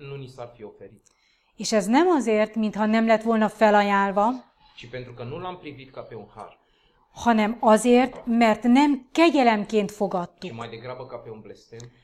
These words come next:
Speaker 2: hanem úgy fogadtuk, mint egy átkot, mint egy, ö, mm, hát átkot.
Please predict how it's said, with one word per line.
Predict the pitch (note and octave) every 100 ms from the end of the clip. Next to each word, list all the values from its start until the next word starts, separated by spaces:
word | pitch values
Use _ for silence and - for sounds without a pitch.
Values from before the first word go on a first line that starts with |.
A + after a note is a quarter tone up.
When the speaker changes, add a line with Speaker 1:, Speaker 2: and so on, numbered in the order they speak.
| _ _
Speaker 2:
hanem | A#3+ A#3+ A#3+ D4+
úgy | E4+
fogadtuk, | E4+ D#4 C#4 B3+ B3+
mint | G#3+ A3
egy | A3 G3+ -
átkot, | A3+ A#3 A#3+ C4+ B3
mint | A#3+ A3
egy, | G#3+ G3 -
ö, | A#3+ G3 F3+ - - - B3
mm, | A#3 A3 G#3 F#3+ D#3+ _ _ _ - _ _
hát | C4 A#3
átkot. | G3 F3 -